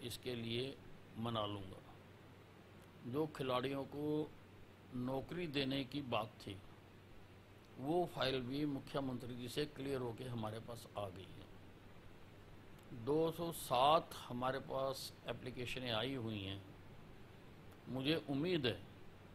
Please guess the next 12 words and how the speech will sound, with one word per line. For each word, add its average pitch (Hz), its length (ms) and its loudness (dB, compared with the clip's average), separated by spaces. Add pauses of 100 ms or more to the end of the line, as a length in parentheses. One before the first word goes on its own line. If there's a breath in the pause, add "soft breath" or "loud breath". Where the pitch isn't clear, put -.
(360)
कि 135 60 -2
दो 135 240 4
सौ 165 200 2
सात 156 440 8
खिलाड़ियों 123 560 4
को 143 200 4
नौकरी 135 460 -2
की 143 340 -2
अपॉइंटमेंट 120 600 0
लेटर 113 380 2
का 113 140 0
काम 113 440 0